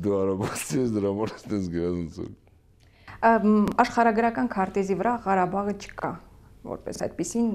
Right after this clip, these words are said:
Speaker 2: նշված էլ չի, բայց շնորհիվ ձեր նման մարդկանց այն ճանաչելի է ու
Speaker 1: Կա դե յուրե, կա դե ֆակտո։ Значит, Ղարաբաղի Հանրապետությունը անկախ կայացել է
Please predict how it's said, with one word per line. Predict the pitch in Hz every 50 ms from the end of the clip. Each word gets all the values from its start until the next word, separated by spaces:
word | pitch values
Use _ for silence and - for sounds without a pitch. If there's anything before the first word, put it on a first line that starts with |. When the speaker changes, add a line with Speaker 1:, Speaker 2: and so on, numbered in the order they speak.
| 170 175 185
Speaker 2:
նշված | 190 190 - 190 190 185 185 185
էլ | 170 156
չի, | 156 - - 226 254 247
բայց | 220 190 190 - - - - - - - - - - - -
շնորհիվ | - - 214 226 233 240 233 - -
ձեր | 208 220 226 220
նման | 202 190 180 180 175 170
մարդկանց | 170 165 170 170 - - 220 240 254 254 - - - - - - - - - - 202
այն | 196 202 208 208
ճանաչելի | 202 190 185 170 170 - - - - 170 190 202
է | 220 220 208 190 165
ու | 165 170 175 170 185 - - - - - _ _ _ _ -
Speaker 1:
Կա | 107 104 104 98 78 - - - - - _ _ _ _ _ -
դե | 80 76 90 92
յուրե, | 95 104 117 131 139 131 98 62 - - - _ _ _ _ _ _ _ _ _ _ _ - - -
կա | - 113 113
դե | 107 101 98 87 -
ֆակտո։ | - 76 69 - - - - - - _ _ _ _ _ _ _ _ _ _ _ _ _ _ _ _ _ _ _ _
Значит, | - 95 92 80 73 82
Ղարաբաղի | 87 92 101 101 98 104 101 95 92 92 90 78 69
Հանրապետությունը | 80 85 87 90 85 - 90 87 - 76 - 87 87 90 90 85
անկախ | 82 82 76 - 82 82 76 - - - - - _ _ _ _ _ _ _ _ _ _ - - - _ _ -
կայացել | 82 87 90 90 87 - - 90 85 92
է | 101